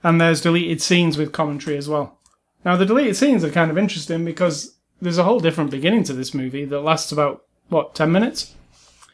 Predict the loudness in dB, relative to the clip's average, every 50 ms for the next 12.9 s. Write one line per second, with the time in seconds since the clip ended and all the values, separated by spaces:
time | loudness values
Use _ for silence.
0 | _ _ _ _ -8 -4 -2 0 2 2 2 2 0 0 -2 -6 -12 -12 -14 _
1 | _ _ _ _ _ _ _ _ _ _ _ _ -20 -20 -20 _ _ _ -6 -4
2 | -4 -2 -4 -4 -2 -2 -2 -2 -2 0 0 0 0 0 0 0 0 0 0 -2
3 | -2 -2 -2 -2 -2 -2 -2 0 0 -2 -2 -2 -4 -8 _ _ -20 -20 -20 _
4 | _ _ _ _ _ _ _ -6 -2 0 0 0 0 0 -4 -6 -6 -8 -18 -10
5 | -6 -4 -4 -4 -4 -4 -2 -2 0 0 -2 -4 -8 -16 _ _ _ _ _ _
6 | _ _ _ _ _ _ _ _ _ -2 0 2 2 2 2 4 4 4 4 2
7 | 2 2 2 2 2 4 4 4 4 4 2 0 -6 -12 _ _ _ -6 -4 -4
8 | -4 -4 -2 0 2 4 4 4 4 4 2 2 2 0 0 0 0 2 2 4
9 | 4 4 2 0 0 0 2 2 2 2 2 2 2 0 0 -2 -4 -6 -6 -4
10 | -2 -2 -2 -2 0 0 2 2 2 0 -6 _ _ _ _ _ _ _ _ _
11 | _ _ _ _ _ 0 2 2 2 0 0 0 0 0 0 0 -2 -2 -2 -4
12 | -4 -4 -4 -6 -8 _ _ _ -4 -2 -2 0 0 0 -2 -4 -4 -10